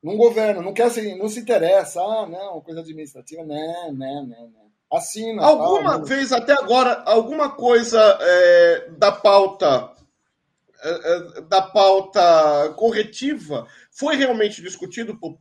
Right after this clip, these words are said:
Speaker 2: é, popularmente? Ah, ele vai mudar o nome do Bol-, do Bolsa Família. Que se dane, cara, e daí?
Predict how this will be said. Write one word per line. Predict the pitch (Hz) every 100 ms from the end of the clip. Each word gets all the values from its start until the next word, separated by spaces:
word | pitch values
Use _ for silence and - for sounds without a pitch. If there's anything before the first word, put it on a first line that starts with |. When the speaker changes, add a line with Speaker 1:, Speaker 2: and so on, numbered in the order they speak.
| -
Speaker 2:
é, | 147 143 147 147 135 135 135 139 135
popularmente? | 185 180 156 185 220 190 143 _ -
Ah, | - 262 254
ele | 254
vai | 262
mudar | 254 262 262
o | 262
nome | 254 262 262
do | 254
Bol-, | 247 240 240 202
do | 220 214 208
Bolsa | 220 214 233
Família. | 240 190 180 151 123 - _ _ _
Que | 523
se | - 571 -
dane, | 175 254 349 480 440 320
cara, | 277 240 226
e | 277 311
daí? | 392 330 214 208 285 392 320 170 123